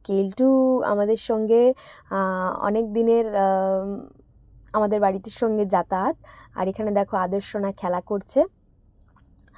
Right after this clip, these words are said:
আর আমি ওর, আহ, মাছের ঝোলটাও করে নিচ্ছিলাম, আহ, তো তার মধ্যে যতক্ষণ খেলা করছিল। আর তারপরেতে মাছের ঝোলটা হয়ে যাওয়ার পরে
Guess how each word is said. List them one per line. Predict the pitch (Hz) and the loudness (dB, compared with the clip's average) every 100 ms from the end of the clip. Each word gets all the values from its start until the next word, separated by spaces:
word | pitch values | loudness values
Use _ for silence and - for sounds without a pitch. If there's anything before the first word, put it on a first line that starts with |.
| - - - | -20 -20 -6
আর | 190 196 | 0 0
আমি | 196 196 214 233 | 0 -2 2 2
ওর, | 220 208 | 2 4
আহ, | 208 202 | 4 2
মাছের | 202 190 - 220 | 0 -2 -2 -2
ঝোলটাও | - 208 202 226 220 | -2 -4 -2 0 0
করে | 214 208 196 | 0 -2 -2
নিচ্ছিলাম, | 208 208 - 208 190 226 | -2 -4 -4 -4 -4 -6
আহ, | - 202 196 190 190 190 - | -8 -6 -4 -2 -4 -4 -4
তো | 208 | -4
তার | 202 196 190 | -2 -2 -2
মধ্যে | 196 190 - 214 226 | -4 -6 -4 -4 -2
যতক্ষণ | 196 196 - 202 208 | -2 -4 -8 -6 -6
খেলা | 196 180 | -4 -6
করছিল। | 180 196 - 190 185 285 - - - - | -4 -8 -8 -8 -2 -4 -4 -20 -20 -16
আর | - 185 185 185 - | -6 -4 -2 -4 -2
তারপরেতে | 180 175 208 208 240 | -4 0 -2 0 0
মাছের | 220 190 - 208 | 0 -2 -4 -6
ঝোলটা | 214 226 220 220 | -4 -4 -2 -4
হয়ে | 208 202 | -2 0
যাওয়ার | 214 214 214 | 2 2 2
পরে | - 208 190 | 2 0 2